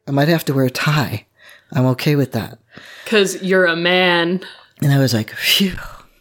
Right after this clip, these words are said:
Speaker 1: And then I woke up. But I
Speaker 2: And
Speaker 1: still had that panic in my body
Speaker 2: Yes,
Speaker 1: of
Speaker 2: 'cause you have skirt P T S D.
Speaker 1: I, apparently I do.
Speaker 2: You totally do.
Speaker 1: Serious P T S D.
Speaker 2: Because, like, there are a lot of guys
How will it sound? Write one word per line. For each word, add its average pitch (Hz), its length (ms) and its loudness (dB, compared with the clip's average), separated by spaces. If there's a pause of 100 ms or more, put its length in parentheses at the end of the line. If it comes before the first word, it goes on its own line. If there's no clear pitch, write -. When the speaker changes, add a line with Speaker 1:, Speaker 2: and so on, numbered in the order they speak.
(140)
Speaker 1:
And 220 240 2
then 185 100 6
I 185 60 6
woke 180 240 4
up. 160 240 0 (460)
But 156 80 2
I 180 60 6
Speaker 2:
And 175 80 2
Speaker 1:
still 214 240 2
had 196 240 2
that 175 220 0
panic 190 460 2
in 160 80 4
my 147 160 4
body 139 600 2 (100)
Speaker 2:
Yes, 240 420 2
Speaker 1:
of 143 400 2 (120)
Speaker 2:
'cause 247 260 -2
you 269 120 4
have 294 220 0
skirt - 400 -2
P 247 180 0
T 247 240 -2
S 196 240 -2
D. 196 460 0
Speaker 1:
I, 135 100 2
apparently 131 540 0
I 117 140 2
do. 120 340 2 (300)
Speaker 2:
You 226 160 2
totally 269 540 0
do. 208 40 2
Speaker 1:
Serious 151 540 2
P - 260 -2
T 147 160 -2
S 131 200 0
D. 117 280 0 (460)
Speaker 2:
Because, 240 840 0
like, 214 540 0 (640)
there 269 300 2
are 320 40 4
a 285 80 4
lot 254 280 4
of 226 140 0
guys 220 520 2